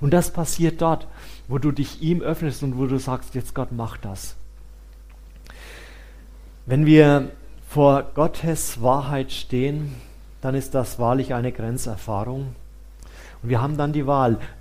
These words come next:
antworte ich darauf mit Glauben oder lege ich's beiseite? Aber es gibt's nicht, dass ich nicht reagiere.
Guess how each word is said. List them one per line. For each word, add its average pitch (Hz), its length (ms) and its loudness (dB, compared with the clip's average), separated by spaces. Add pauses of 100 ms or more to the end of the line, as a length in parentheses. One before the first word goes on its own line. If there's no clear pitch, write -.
(160)
antworte 139 400 0
ich 135 180 0
darauf 131 420 4
mit 123 200 -4
Glauben 151 600 2 (1200)
oder 135 480 6 (140)
lege 123 260 2
ich's - 180 -8
beiseite? 104 720 -4 (760)
Aber 143 420 8 (720)
es - 180 -2
gibt's - 360 0
nicht, 170 340 0
dass 143 160 2
ich 139 220 -4
nicht 147 420 0
reagiere. 131 800 0